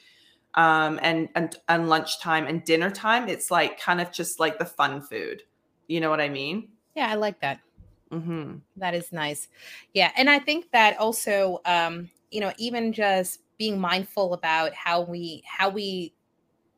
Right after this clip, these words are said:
Speaker 2: grow with our kids' needs is the same that we need to do that for ourselves too.
Speaker 1: Right.
Speaker 2: Because, um, you know, when I was in my twenties, I could eat a burger and fries times two,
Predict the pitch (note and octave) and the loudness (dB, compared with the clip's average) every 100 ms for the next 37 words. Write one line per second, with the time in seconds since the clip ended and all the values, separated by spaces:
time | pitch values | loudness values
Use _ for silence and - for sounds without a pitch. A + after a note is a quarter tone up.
0 | _ - F3+ F3+ G3 G3 F3+ E3+ F3+ - | _ -20 -16 -4 2 6 6 6 2 -6
1 | F#3 F3+ F#3 E3 D#3+ - F3+ E3+ - - | -6 -4 0 -2 -2 -4 -4 -2 -10 -4
2 | F3+ D#3+ - D#3+ F#3 - G3 F#3 F3+ F3+ | -2 -2 -6 -12 -10 0 2 2 0 0
3 | E3+ - F3 E3+ D3+ - E3 D#3+ D#3+ - | -2 -4 -4 0 0 0 0 0 -2 -2
4 | D#3 D#3 - A3+ G3+ C3 D3+ D3+ - - | -4 -4 -8 -2 0 0 -6 -10 -12 -2
5 | G3 F#3+ - E3+ E3 E3 - - - E3+ | 0 0 2 4 4 2 -6 -8 -2 2
6 | D#3+ D#3 D3+ _ _ _ G#3 F3 D#3+ - | 2 -2 -10 _ _ _ -2 0 -2 -4
7 | - F#3+ F#3 F3+ F#3 F3+ F3+ E3+ - G3+ | -4 0 2 2 0 -2 -2 -4 -4 -2
8 | G3+ F3+ E3+ E3 D#3 E3 F#3 F3 F3+ F3 | 0 0 -2 -2 0 0 -2 -6 -6 -8
9 | D#3+ - E3 F3+ E3+ E3+ D#3 D#3 - G3 | -6 -10 -4 -4 -2 -2 -2 -4 2 4
10 | F#3 E3 D#3+ D#3+ D#3+ - _ _ _ _ | 6 6 2 -2 -4 -10 _ _ _ _
11 | _ - G3 E3+ E3+ - - C4+ B3+ E3 | _ -6 0 0 -2 -8 -4 2 4 4
12 | D#3 E3 | 2 -2